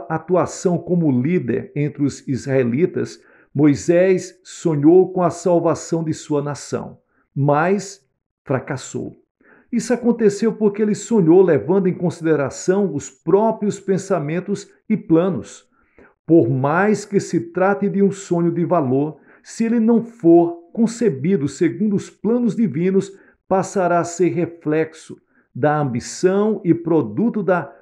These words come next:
mesquinharia humana. Abraão e José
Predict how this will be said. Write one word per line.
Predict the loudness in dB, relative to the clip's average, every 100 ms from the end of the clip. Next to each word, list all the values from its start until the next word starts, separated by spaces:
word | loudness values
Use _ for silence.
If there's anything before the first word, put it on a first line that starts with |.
| -8
mesquinharia | -2 0 -2 -4 -2 0 0 0 0 0 0 -2
humana. | 0 0 -2 -6 -12 -16 _ _ _ _
Abraão | -4 2 4 4 4 2 0
e |
José | -2 -6 0 2 2 -2